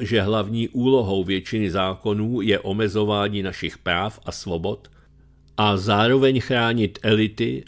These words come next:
objednávající si jejich vznikem zajištění vlastních příjmů, požitků a bezpečí. Navíc řada pravidel má svá zadní vrátka, o niž vědí pouze vyvolení.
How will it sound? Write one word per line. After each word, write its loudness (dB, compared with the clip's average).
objednávající 2
si -4
jejich 2
vznikem -2
zajištění -2
vlastních -4
příjmů, -4
požitků -8
a -4
bezpečí. -10
Navíc 4
řada 4
pravidel 4
má 2
svá 0
zadní 2
vrátka, -2
o 2
niž 2
vědí 2
pouze 4
vyvolení. 0